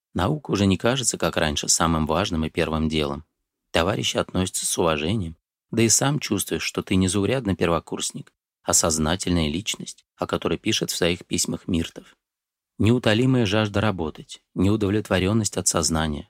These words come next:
что надо делать что-то большее, значительное, а делаешь пустяки.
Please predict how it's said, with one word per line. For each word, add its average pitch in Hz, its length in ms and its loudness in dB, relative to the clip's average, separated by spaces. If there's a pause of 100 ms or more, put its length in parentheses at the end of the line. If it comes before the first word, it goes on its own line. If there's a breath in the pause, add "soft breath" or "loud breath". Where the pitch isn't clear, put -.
что - 220 -4
надо 85 240 2
делать 90 380 -2
что-то - 300 -4
большее, 98 500 -4
значительное, 87 800 -2 (300)
а 87 100 -4
делаешь 117 380 -2
пустяки. - 580 -8